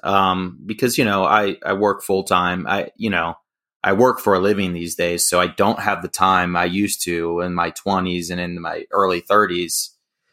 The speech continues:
um, when money wasn't such a factor. But at this point, like I told you, I use Monday as an admin day, and if I don't use that d-,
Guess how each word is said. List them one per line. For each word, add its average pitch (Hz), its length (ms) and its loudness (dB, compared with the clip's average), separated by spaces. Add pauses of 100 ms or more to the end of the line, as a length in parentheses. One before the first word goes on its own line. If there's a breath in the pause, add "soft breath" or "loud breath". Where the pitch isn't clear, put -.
(240)
um, 90 680 2
when 127 200 4
money 117 380 4
wasn't 92 340 -2
such - 260 2
a 87 60 -4
factor. 92 640 0
But 95 140 -2
at 87 100 -6
this 117 180 0
point, 92 380 0 (240)
like 98 220 0
I 90 60 2
told 98 400 2
you, 87 200 2
I 90 100 2
use 90 380 0
Monday 92 440 2
as 87 160 0
an 85 80 -4
admin 87 440 0
day, 85 200 -2
and 82 80 -8
if 87 120 -4
I 98 80 4
don't 92 200 0
use 87 160 -4
that 82 240 -2
d-, 90 140 0